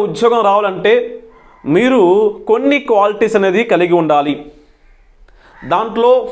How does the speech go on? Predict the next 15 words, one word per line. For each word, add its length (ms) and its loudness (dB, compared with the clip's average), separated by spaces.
first 340 -2
ఏంటంటే 380 0
సిలబస్ 560 0
పైన 220 -2
పూర్తి 360 0
అవగాహన 380 0
ఉండాలి 260 0
first. 280 -4
రెండవది 460 -2
మీకున్న 460 0
టైం 300 -2
మొత్తాన్ని 480 -2
మీ 100 0
యొక్క 160 0
ప్రిపరేషన్ 480 0